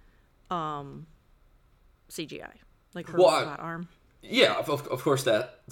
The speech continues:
Speaker 2: that's the case. But I, I'm talking mostly about, like, the facial stuff. Like, like in, especially in the fourth episode, you can tell, man, the amount of detail put into the actual, like, analog
Speaker 1: Oh,
Speaker 2: feeling
Speaker 1: yeah,
Speaker 2: of
Speaker 1: yeah.
Speaker 2: everything. Like, they're doing that. I'm pretty sure they did it with the spider thing, the, the monk,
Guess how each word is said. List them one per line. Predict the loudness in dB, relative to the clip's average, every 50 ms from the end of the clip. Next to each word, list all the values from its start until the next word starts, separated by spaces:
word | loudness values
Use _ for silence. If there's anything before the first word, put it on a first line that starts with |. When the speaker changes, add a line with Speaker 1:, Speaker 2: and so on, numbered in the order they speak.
| -10 -4
Speaker 2:
that's | 0 0 0 0 -4
the | -8
case. | -4 -2 -2 -2 0
But | 2 0 2 4 6
I, | 6 6 6
I'm | 6 4 6
talking | 6 6 6 6 6
mostly | 6 6 6 4 2 2 4
about, | 4 4 2
like, | 2 0 -2
the | -6
facial | -10 -8 -2 0 0 0 0 0 -2 -2 -2 -2 -2 -6 -10 -14 -20 _ _ -20
stuff. | -16 -10 -4 -2 -2 -2 0 0
Like, | 0 0 2 2 4
like | 4 4 6 6
in, | 4 4 4 2
especially | 0 4 4 6 6 6
in | 4 4
the | 2
fourth | 4 6 4 6 6
episode, | 4 0 2 2 2 4 2 2 0
you | -2 -4 -2
can | -2 -4 -6
tell, | -4 -2 0 0 0 0
man, | 0 -2 -2 -4 -4 -6 -10 -16 -20 -20 -20 -20 -20 -20 -16
the | -14 -14 -12 -8 -2 2 4 4 6
amount | 6 6 8 8 8 8
of | 6 2
detail | 0 -2 -2 2 4 6 6 6 4
put | 2 2 2 4
into | 4 4 2 0 -2 -2
the | -2 0
actual, | 0 0 -2 -2 -2 -2 0 2
like, | 2 0 0 -2 -4 -2
analog | -2 0 2 2 4 6 6 6 6 6 4 4 2 -2
Speaker 1:
Oh, | -10 -18 -20 -20 -20 -20 -20 -20 -20 -20 -20
Speaker 2:
feeling | -14 -4 0 4 4 6 6 4 4
Speaker 1:
yeah, | 2 2
Speaker 2:
of | 2 2
Speaker 1:
yeah. | 4
Speaker 2:
everything. | 4 4 2 0 -2 -4 -4 -6 -10 -16 -20 -20 -20 -2 4
Like, | 4 6 8
they're | 8 8 8
doing | 8 6 4 6
that. | 6 6 4
I'm | 4 4
pretty | 2 0 2
sure | 4 4
they | 4 4
did | 6 4
it | 2
with | 2 0
the | -4
spider | -2 2 4 4 4 4 2
thing, | 0 -2 -6 -6 -8 -10 -6
the, | -4 -4 -4 -2
the | -4 -4
monk, | 0 2 2 2 0 -2